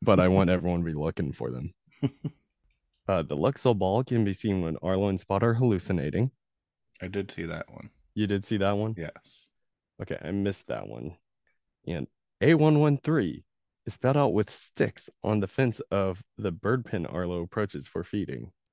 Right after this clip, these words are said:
Speaker 2: Did not see this one.
Speaker 1: Well, I wasn't really looking at the fence <laughs> for
Speaker 2: <laughs>
Speaker 1: that bird cage.
Speaker 2: Yeah.
Speaker 1: Another one that I didn't necessarily see. When Arlo splashes into the water after playing with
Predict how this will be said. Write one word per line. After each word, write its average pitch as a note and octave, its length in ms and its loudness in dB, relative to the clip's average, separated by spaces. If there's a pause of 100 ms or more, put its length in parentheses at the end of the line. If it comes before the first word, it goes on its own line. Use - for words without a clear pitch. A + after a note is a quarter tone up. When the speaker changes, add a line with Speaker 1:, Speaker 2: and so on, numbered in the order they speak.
(380)
Speaker 2:
Did F#2 100 -8
not F2+ 260 -8
see D#2+ 160 -14
this D2+ 260 -16
one. - 180 -16 (640)
Speaker 1:
Well, G#2 160 4
I G#2 100 4
wasn't F#2+ 260 0
really D#2+ 180 -2
looking F2+ 300 -2
at F2+ 140 -2
the F#2+ 80 -8
fence B2 440 0 (100)
<laughs> G#2+ 140 -8
for - 160 -2
Speaker 2:
<laughs> - 0 -
Speaker 1:
that - 560 0 (240)
bird F#2 300 -2
cage. E2+ 440 -2 (300)
Speaker 2:
Yeah. F#2+ 240 -10 (840)
Speaker 1:
Another A2 300 4
one G2 200 4
that E2+ 120 0
I E2+ 80 -2
didn't D#2+ 260 -6
necessarily E2 540 -4
see. C#2+ 420 -10 (600)
When G2+ 220 0
Arlo D3 320 2
splashes - 520 -4 (140)
into A2 240 0
the G2 100 0
water E2+ 400 -2
after D#2 300 -8
playing B2 340 0
with G#2+ 140 -2